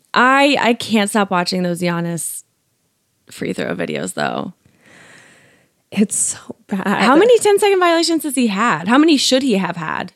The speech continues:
Speaker 1: I guess is the question.
Speaker 2: Oh, he should have one almost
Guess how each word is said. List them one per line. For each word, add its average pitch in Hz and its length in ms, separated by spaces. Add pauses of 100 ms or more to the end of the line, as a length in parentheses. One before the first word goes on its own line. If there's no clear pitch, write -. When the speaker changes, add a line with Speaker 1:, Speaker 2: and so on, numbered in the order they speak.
(180)
Speaker 1:
I 202 80
guess 190 260
is 185 140
the 180 120
question. 180 240
Speaker 2:
Oh, 262 300
he 349 220
should 415 380
have 370 340
one 240 240
almost 233 340